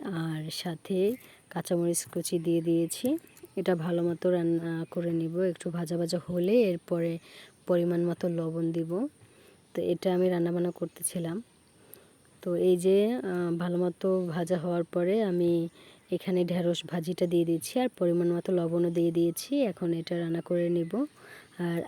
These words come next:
এটা রান্না চলতে আমি অন্য অন্য রান্নাগুলোও গুছিয়ে নেব। তো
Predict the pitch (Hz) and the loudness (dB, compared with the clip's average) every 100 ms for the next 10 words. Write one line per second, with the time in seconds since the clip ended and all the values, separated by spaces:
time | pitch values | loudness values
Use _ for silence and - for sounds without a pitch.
0 | 214 185 180 185 180 175 175 - 180 170 | -6 -6 -2 0 2 2 2 2 0 2
1 | 190 196 185 175 165 170 170 175 170 165 | 2 4 2 2 2 2 2 2 2 0
2 | 165 170 175 175 165 160 185 175 165 160 | 0 2 2 2 0 -2 -2 -2 0 -2
3 | 190 - - - - - - - _ - | -4 -4 -16 -20 -20 -20 -20 -20 _ 2
4 | 196 196 - | 6 6 4